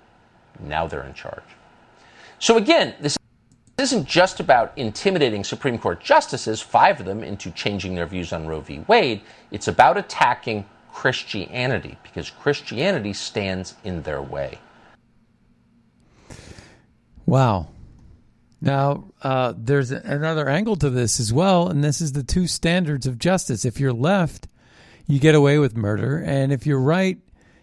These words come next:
Speaker 2: you can't even jaywalk without being sent to jail for as long as they need you to. Canada's the same. Australia's doing the same thing. These are all globalists that have joined forces and are giving forty,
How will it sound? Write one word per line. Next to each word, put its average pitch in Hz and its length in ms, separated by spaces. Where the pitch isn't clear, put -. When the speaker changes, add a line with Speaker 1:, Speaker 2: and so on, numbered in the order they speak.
Speaker 2:
you 175 180
can't 156 320
even 147 300
jaywalk 139 720
without 147 480
being 143 480
sent 156 300
to 143 80
jail 143 320
for 143 180
as 127 80
long 135 220
as 135 80
they 139 100
need 165 260
you 143 80
to. - 300
Canada's 160 600
the 151 120
same. 190 500
Australia's 123 760
doing 143 280
the 139 60
same 147 320
thing. 170 380
These 175 180
are 151 80
all 160 240
globalists 156 840
that 156 80
have 143 140
joined 165 340
forces 175 440
and 175 120
are 151 40
giving 151 440
forty, 220 640